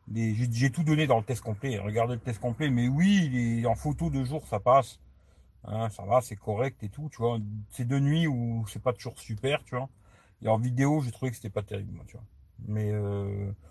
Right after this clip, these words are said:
l'autonomie en quatre G, Wi-Fi, c'est pas trop mal. C'est peut-être pas le meilleur, hein, mais c'est pas trop mal. Voilà.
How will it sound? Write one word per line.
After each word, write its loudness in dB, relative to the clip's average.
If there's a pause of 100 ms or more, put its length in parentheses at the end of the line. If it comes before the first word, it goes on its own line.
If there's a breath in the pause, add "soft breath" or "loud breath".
(380 soft breath)
l'autonomie 2
en 2
quatre 2
G, -2
Wi-Fi, -6
c'est -10 (460)
pas -2
trop -4
mal. 4
C'est -18
peut-être -4
pas 6
le 2
meilleur, 4
hein, 0
mais -6
c'est -16
pas -10
trop -8
mal. -4 (760 soft breath)
Voilà. -14